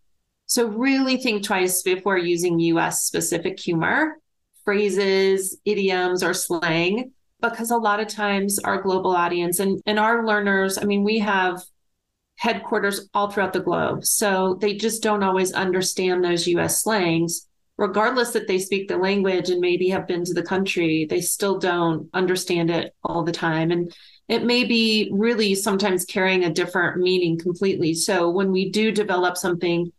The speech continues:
we have people from all over the globe looking at it, editing it, you know, including even our values and behaviors, which Western Union recently did, to say, "How does this word translate?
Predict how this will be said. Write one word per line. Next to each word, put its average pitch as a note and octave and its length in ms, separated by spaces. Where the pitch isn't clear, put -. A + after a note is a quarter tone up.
we A#3 200
have G#3 500
people G#3+ 440
from G3 180
all F#3+ 240
over F#3+ 160
the F#3 120
globe F#3+ 600
looking G#3+ 640
at G3 200
it, G3 180
editing F#3+ 540
it, F#3 340
you G#3+ 80
know, F#3+ 160
including A#3 560
even G#3 260
our F3+ 200
values F#3+ 480
and F#3 100
behaviors, F#3 640
which - 300
Western F3+ 540
Union F3+ 280
recently E3+ 480
did, F3 340
to G3 80
say, F#3 220
"How F#3+ 240
does A#3 160
this A3+ 180
word G3 380
translate? E3+ 720